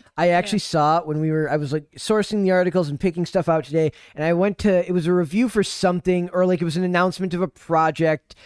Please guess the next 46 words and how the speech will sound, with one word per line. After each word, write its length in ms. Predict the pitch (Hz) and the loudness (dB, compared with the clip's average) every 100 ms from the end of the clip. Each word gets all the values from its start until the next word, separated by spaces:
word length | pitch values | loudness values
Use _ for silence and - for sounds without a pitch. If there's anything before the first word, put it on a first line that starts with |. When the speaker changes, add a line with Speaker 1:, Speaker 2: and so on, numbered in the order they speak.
| - - | -20 -6
Speaker 1:
I 80 | 165 | 0
don't 180 | 214 220 | 2 2
even 160 | 208 | 2
remember 180 | 208 180 | 2 2
what 140 | 185 | 2
it 40 | 190 | 2
was 160 | 180 | 2
off 140 | 180 156 | 2 0
the 80 | - | 0
top 160 | 175 | 0
of 40 | 165 | 2
my 80 | |
head 120 | 175 165 | 0 0
now, 60 | |
but 120 | 143 | -2
I 40 | 151 | 0
go 140 | 185 | 2
down 180 | 190 185 | 2 2
to 40 | |
the 60 | 156 | -2
comment 380 | - 208 233 - | 0 2 2 0
section, 320 | 151 180 165 - - | -2 -2 -6 -8 -6
and 120 | 175 | -4
the 80 | 160 | -4
first 400 | - 294 294 - | -2 0 0 -2
comment 480 | 269 277 247 202 | -2 2 2 0
said, 200 | - 190 | 0 2
like, 200 | 196 180 - - - - | 2 0 -6 -20 -16 -2
"Eh, 340 | 320 294 262 - _ _ 277 | 4 4 4 -2 _ _ 0
I'll 100 | 285 | 2
take 240 | 277 233 | 2 0
it." 80 | 254 | 0
He's 160 | 233 208 | 0 0
like, 160 | 208 277 | 0 0
"I'll, 180 | 285 285 | 0 2
I'll 140 | 294 | 2
wait 240 | 262 285 214 | 2 -2 -2
to 100 | 214 | -4
see 200 | - 220 | 0 2
how 300 | 208 214 196 | 4 2 0
the 320 | 180 185 175 | 2 2 0
critics 420 | - 247 233 - 185 | 0 0 0 0 -2
review 260 | 139 185 | 0 2
it." 80 | 190 | 2
I'm 60 | 170 | 0
like, 180 | - | -4